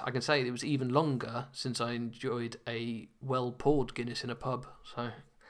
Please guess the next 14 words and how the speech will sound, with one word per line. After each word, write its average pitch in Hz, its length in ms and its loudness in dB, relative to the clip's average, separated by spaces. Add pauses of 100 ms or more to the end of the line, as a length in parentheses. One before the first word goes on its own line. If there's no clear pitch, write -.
(360)
it's - 100 -12
the 170 80 2
one 214 140 6
downside 185 420 8
of 156 80 0
Nottingham, - 420 0
actually. - 580 -8
Um, 120 460 -8
there's 131 140 -6
not 202 80 0
really 165 160 2
any 147 160 4
Irish 143 340 6
pubs, 156 420 4